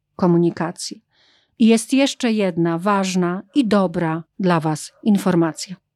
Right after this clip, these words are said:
Pracownicy są chronieni przed mobbingiem. Menadżerowie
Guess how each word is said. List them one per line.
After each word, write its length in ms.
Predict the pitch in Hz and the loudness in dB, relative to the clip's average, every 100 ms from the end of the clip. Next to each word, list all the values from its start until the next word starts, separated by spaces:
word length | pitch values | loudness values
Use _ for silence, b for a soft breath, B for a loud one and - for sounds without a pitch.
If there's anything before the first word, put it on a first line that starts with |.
| _ _ _ _ _ _ _ _ _ _ _ _ _ | _ _ _ _ _ _ _ _ _ _ _ _ _
Pracownicy 720 | 226 226 240 254 349 - 311 | 2 4 4 4 2 0 -4
są 460 | - - 262 254 262 _ | -4 -2 0 0 -2 _
chronieni 840 | - 214 208 208 208 202 190 190 _ _ | -4 0 0 2 2 0 0 -4 _ _
przed 420 | - 202 170 - _ _ | -6 -2 -2 -4 _ _
mobbingiem. 800 | 202 190 175 175 165 165 170 180 - _ _ _ _ _ _ | 0 0 2 2 2 0 -6 -8 -10 _ _ _ _ _ _
Menadżerowie 1080 | 208 233 247 226 196 185 208 214 196 175 175 | 2 4 4 2 0 0 0 -2 -4 -4 -6